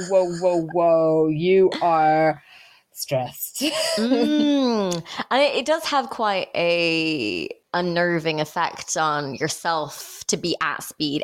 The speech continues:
Speaker 2: and people around you, right? So then you're feeding off of other people's energy, and it's just this sort of nasty cycle that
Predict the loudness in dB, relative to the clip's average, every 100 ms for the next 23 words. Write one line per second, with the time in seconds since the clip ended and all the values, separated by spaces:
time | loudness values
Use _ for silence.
0 | -4 -2 -4 -6 -6 -4 -2 -2 0 -2
1 | -2 -4 -6 -4 -4 -4 -4 -4 -2 0
2 | 0 0 -2 -2 -4 -2 -2 -2 -4 -2
3 | -2 0 -2 -2 -2 -2 0 0 -2 -2
4 | -2 0 0 -2 -6 -14 -16 -8 -4 -2
5 | -4 -6 -4 -4 -4 -4 -4 -6 -2 -2
6 | -2 -4 -4 -4 -6 -4 -4 -2 -4 -2
7 | -2 -2 -2 -2 -4